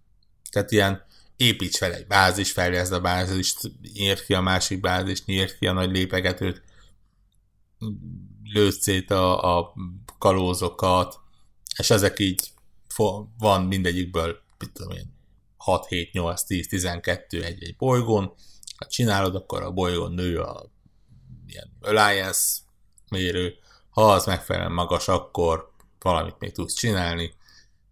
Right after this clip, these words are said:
És nagyjából ennyi. Ez-, ezen visz végig a, a, a játéknak a sztoria, majdnem ilyen, ilyen,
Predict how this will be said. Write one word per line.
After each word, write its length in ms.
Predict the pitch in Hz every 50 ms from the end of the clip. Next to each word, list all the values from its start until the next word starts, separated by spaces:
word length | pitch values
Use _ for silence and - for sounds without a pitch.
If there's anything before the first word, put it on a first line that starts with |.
| _ _ _ _ _ _ _ _ _ _ _ _ _ _ _ _ _ _ _ _ -
És 160 | - 131 -
nagyjából 420 | 175 170 151 143 131 120 123 127
ennyi. 220 | 123 117 110 104 107 107 110 123 117 101 - - - -
Ez-, 220 | - - 143 139
ezen 380 | 151 - - 139 139 143 127 117
visz 280 | 117 113 - - - - 120
végig 320 | 107 117 120 113 107 98
a, 220 | 104 101 110 - 104
a, 160 | 104 101 -
a 60 | 107
játéknak 480 | 107 110 110 - 113 104 98 104 95 -
a 60 | 98
sztoria, 680 | - - - 113 107 104 104 104 101 101 98 98 107 104
majdnem 480 | 98 101 104 110 110 107 104 98 95 95
ilyen, 260 | 95 92 92 92 90
ilyen, 400 | 90 90 90 90 90 90 87 -